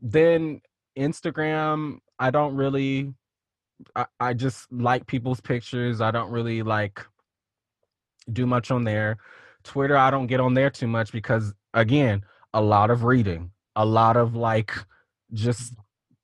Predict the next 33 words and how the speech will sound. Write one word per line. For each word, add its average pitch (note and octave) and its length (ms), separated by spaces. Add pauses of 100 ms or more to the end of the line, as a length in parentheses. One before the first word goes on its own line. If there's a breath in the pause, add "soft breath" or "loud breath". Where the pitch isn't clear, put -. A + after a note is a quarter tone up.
(440 loud breath)
I F3 100
guess B3 200
it's, A#3 160
like, G#3 240
I F3 140
follow G#3 320
a F#3+ 40
lot E3+ 160
of - 100
academics, C3 760
so, B2+ 220
like, A#2+ 380
I A#2+ 160
follow C3 320
a - 20
lot B2+ 140
of B2 100
people A#2+ 340
that A2 260
seem A#2+ 320
to A#2+ 80
just G#2+ 300
be A2 400 (680 soft breath)
just A#2+ 220 (140)
churning F#3 380
away D#3+ 480
in B2+ 100
the B2+ 60
<laughs> C#3 160
pandemic C3 680 (120)
and A#2+ 360
just, B2 280
like, B2 300